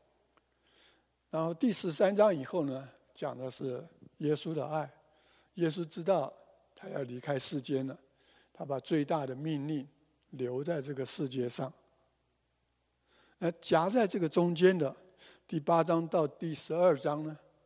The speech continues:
讲的是光。耶稣是这世上的光。如果我们离开了这个光，我们就看不懂很多的事情。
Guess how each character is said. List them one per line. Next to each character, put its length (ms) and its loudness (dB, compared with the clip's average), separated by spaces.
讲 200 -6
的 120 -10
是 140 -8
光。 340 0
耶 240 6
稣 300 -2
是 240 -10
这 360 -2
世 380 -6
上 260 -4
的 80 -8
光。 300 -6
如 120 2
果 140 8
我 60 4
们 160 -4
离 200 -2
开 380 2
了 200 4
这 140 -4
个 120 0
光， 400 4
我 180 -4
们 280 -10
就 320 -4
看 260 -6
不 100 -10
懂 240 -8
很 200 -12
多 180 0
的 100 -2
事 200 -4
情。 260 -10